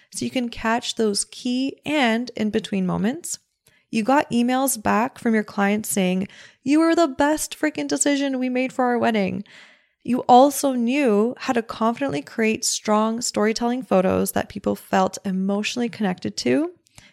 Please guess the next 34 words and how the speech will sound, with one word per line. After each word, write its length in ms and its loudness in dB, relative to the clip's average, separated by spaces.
And 540 4
you 120 -4
finally 640 0
felt 460 0
like 160 -2
an 160 -2
actual 520 -2
fly 320 -2
on 60 -2
the 80 -4
wall, 460 0
A 80 2
K 200 -2
A 260 2
people 320 2
don't 320 0
stare 480 0
into 300 -2
your 120 0
camera 460 -2
all 120 -6
day 400 -2
anymore. 500 -4
Well, 340 4
it's 300 -2
all 180 2
possible 600 -4
because 480 -4
I 80 0
consistently 840 -4
experience 540 -2
these 260 -4
things 300 -4
myself. 580 -4